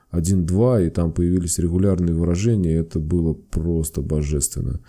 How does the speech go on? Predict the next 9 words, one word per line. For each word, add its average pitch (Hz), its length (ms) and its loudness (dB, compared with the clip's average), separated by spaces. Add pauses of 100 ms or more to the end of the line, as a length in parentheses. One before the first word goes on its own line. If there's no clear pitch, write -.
(140)
Надо 104 300 2
сказать, 90 380 2
что 85 520 0 (720)
хорошее 95 480 2
понимание 92 880 2 (100)
регулярных 85 640 2
выражений 87 600 2
помогало 87 640 0
мне 85 460 2